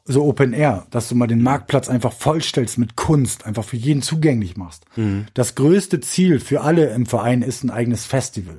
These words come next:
Speaker 1: So, wir werden auch noch Konzerte veranstalten, definitiv.
Speaker 2: Mhm.
Speaker 1: Allerdings, ähm, muss der Verein dafür stehen. Vorher habe ich fünf Jahre mit meinem eigenen Risiko, meinem eigenen Namen, meinem eigenen Geld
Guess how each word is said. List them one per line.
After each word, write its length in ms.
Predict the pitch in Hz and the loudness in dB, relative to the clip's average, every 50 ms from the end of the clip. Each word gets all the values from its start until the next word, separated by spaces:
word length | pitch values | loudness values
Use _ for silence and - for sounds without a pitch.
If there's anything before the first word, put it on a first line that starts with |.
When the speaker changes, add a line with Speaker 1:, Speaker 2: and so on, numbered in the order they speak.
| - _ _ _ _ _ _ _ _ _ _ _ - _ _ _ _ _ _ _ _ _ _ | -20 _ _ _ _ _ _ _ _ _ _ _ -20 _ _ _ _ _ _ _ _ _ _
Speaker 1:
So, 320 | - 110 117 104 90 87 - 113 | -6 -2 -2 -2 -2 -4 -6 -2
wir 120 | 120 120 | 0 2
werden 160 | 135 147 151 | 2 2 2
auch 100 | 147 147 | 4 2
noch 120 | 147 143 - | 2 2 2
Konzerte 460 | - 139 120 - - 165 175 165 135 | 2 0 0 2 2 2 2 2 0
veranstalten, 680 | - 117 - 98 101 - - - 101 90 82 87 92 | -2 -4 -4 -4 -6 -8 -8 -8 -10 -10 -10 -12 -6
definitiv. 760 | 92 120 120 - 135 131 131 117 - - 156 135 110 - - _ _ - - - | -2 -2 0 0 2 2 2 0 0 0 -2 -2 -2 -4 -8 _ _ -20 -16 -10
Speaker 2:
Mhm. 180 | - 85 78 78 | -8 -6 -4 0
Speaker 1:
Allerdings, 480 | 117 123 123 107 135 139 143 135 - - | 0 0 2 2 2 2 2 0 -2 -2
ähm, 380 | 143 131 127 123 120 123 123 | 0 0 2 2 2 0 0
muss 240 | 123 131 151 151 - | 2 2 2 2 2
der 100 | - 165 | 0 0
Verein 300 | - - 123 - 139 143 | 0 0 0 2 2 2
dafür 240 | 135 135 - - 123 | 2 2 0 0 -4
stehen. 420 | - - - - 135 113 98 92 | -4 -2 0 0 0 2 0 -2
Vorher 300 | - - 135 131 135 139 | -4 -4 -2 0 2 2
habe 100 | 135 127 | 2 0
ich 120 | 127 - - | -2 -4 -2
fünf 220 | 147 151 139 - | 0 0 0 2
Jahre 220 | 151 139 131 135 | 2 2 2 2
mit 180 | 131 131 127 - | 2 0 0 0
meinem 200 | 131 123 123 113 | 2 2 2 2
eigenen 260 | 117 127 135 139 127 | 2 0 2 2 0
Risiko, 380 | 113 131 151 151 147 - - 131 | 0 0 0 -2 -2 -2 -2 -2
meinem 180 | 127 117 107 | 0 0 -2
eigenen 280 | 120 131 127 131 123 123 | -2 -2 0 2 2 2
Namen, 200 | 131 135 143 135 | 2 2 2 2
meinem 180 | 127 120 117 104 | 2 0 0 0
eigenen 300 | 120 123 123 127 127 117 | 0 2 2 2 2 4
Geld 300 | 120 120 107 95 - | 2 2 0 0 -4